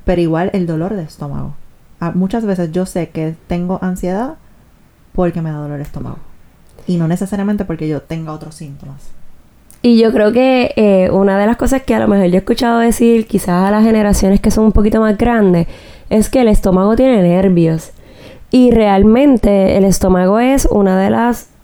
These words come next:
Speaker 2: áreas de nuestro cuerpo que podría reaccionar ante situaciones de estrés o miedo.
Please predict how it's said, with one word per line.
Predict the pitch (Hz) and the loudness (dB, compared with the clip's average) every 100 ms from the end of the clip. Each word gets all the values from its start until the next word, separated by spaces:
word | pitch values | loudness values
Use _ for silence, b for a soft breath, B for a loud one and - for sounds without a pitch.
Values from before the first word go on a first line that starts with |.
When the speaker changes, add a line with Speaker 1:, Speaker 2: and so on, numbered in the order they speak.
| _ _ - | _ _ -4
Speaker 2:
áreas | 196 196 208 | 0 2 0
de | 208 240 | 2 2
nuestro | 240 247 240 | 4 2 2
cuerpo | 262 262 - 220 202 | 2 2 2 0 0
que | - | 0
podría | - 185 175 175 175 | 0 2 2 2 2
reaccionar | 196 220 226 - 240 233 247 208 190 | 2 0 0 2 2 2 2 0 -2
ante | - 190 185 185 | -2 -2 0 0
situaciones | 196 180 170 180 214 220 | 0 0 0 0 2 2
de | 190 | 2
estrés | - 220 294 - | 0 0 0 0
o | 180 | 0
miedo. | 175 175 175 170 170 | 2 4 2 2 -2